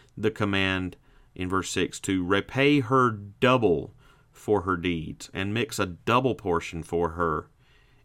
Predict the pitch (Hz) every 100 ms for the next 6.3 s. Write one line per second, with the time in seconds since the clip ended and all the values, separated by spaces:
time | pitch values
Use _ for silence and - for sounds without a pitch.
0 | - 95 95 90 - 95 - - _ -
1 | - 98 87 85 - - 101 127 175 208
2 | 214 170 - 123 123 110 113 110 104 95
3 | - 120 117 107 - - _ _ - 98
4 | 104 101 98 98 98 92 90 - - 92
5 | 104 139 - 117 - 113 110 101 98 107
6 | 151 190